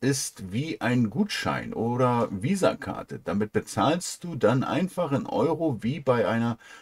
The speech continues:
normalen Karte. Da war, da was, war ja nur ein Hinweis. Ja, nein, das ist ja auch in Ordnung, aber, ah, da ist dann wieder die Frage, wie sicher ist das Unternehmen, mit wem arbeiten die zusammen,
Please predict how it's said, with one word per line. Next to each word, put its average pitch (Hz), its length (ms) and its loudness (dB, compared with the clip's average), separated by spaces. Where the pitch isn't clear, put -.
normalen 98 580 4
Karte. 69 440 -2
Da 76 260 -2
war, 82 320 -4
da 87 300 0
was, 98 300 -4
war 95 240 2
ja 95 180 2
nur 117 320 2
ein 120 160 2
Hinweis. 123 400 0
Ja, 107 120 4
nein, 151 200 4
das 127 160 4
ist 139 100 -4
ja - 80 2
auch - 140 2
in 101 100 0
Ordnung, 127 380 2
aber, 101 240 6
ah, 156 520 -2
da 131 120 6
ist 139 180 4
dann 156 160 4
wieder 147 180 12
die 139 80 4
Frage, 131 480 4
wie 143 220 0
sicher 127 340 2
ist 113 140 2
das 107 100 2
Unternehmen, 107 460 4
mit 98 180 0
wem 139 320 2
arbeiten 120 460 4
die 110 100 -2
zusammen, 98 1300 2